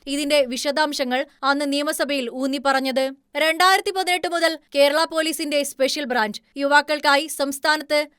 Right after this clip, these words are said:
ഡീറാഡിക്കലൈസേഷൻ പരിപാടികൾ നടത്തുന്നുണ്ടെന്നും ഐ എസ് ആശയങ്ങളാൽ സ്വാധീനിക്കപ്പെട്ട ചില യുവാക്കളെ ഡീറാഡിക്കലൈസേഷൻ ചെയ്യുകയും മുഖ്യധാരയിലേക്ക്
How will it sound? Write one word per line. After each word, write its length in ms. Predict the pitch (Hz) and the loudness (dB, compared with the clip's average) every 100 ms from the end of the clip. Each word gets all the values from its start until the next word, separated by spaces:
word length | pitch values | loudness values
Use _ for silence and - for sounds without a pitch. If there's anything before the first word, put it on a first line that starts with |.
| 247 | -8
ഡീറാഡിക്കലൈസേഷൻ 1080 | 269 311 320 294 294 330 330 330 311 320 285 | -4 0 2 2 2 -2 -2 -2 -4 -4 -2
പരിപാടികൾ 580 | 285 277 294 294 294 247 | -2 2 0 0 -2 -2
നടത്തുന്നുണ്ടെന്നും 840 | 254 254 262 302 294 240 214 190 - - | -2 0 -2 -4 -4 -4 -6 -10 -14 -6
ഐ 120 | 262 277 | -2 2
എസ് 160 | 285 277 | 0 0
ആശയങ്ങളാൽ 640 | 254 269 277 302 302 294 285 | 0 0 0 -4 0 2 2
സ്വാധീനിക്കപ്പെട്ട 800 | - 269 269 294 302 311 285 277 302 - | 0 0 0 -2 -4 -4 0 0 0 -2
ചില 180 | 285 285 | 0 0
യുവാക്കളെ 500 | 285 277 262 247 294 _ 240 | 2 2 2 -4 -4 _ -8
ഡീറാഡിക്കലൈസേഷൻ 1000 | 302 320 311 302 311 330 320 330 - 311 | -4 2 4 2 0 -2 0 -2 -4 -4
ചെയ്യുകയും 500 | 294 294 294 269 285 277 _ 269 | -4 -4 -4 -4 -6 -8 _ -6
മുഖ്യധാരയിലേക്ക് 840 | 262 330 330 320 320 311 269 | -4 0 2 4 2 -2 -2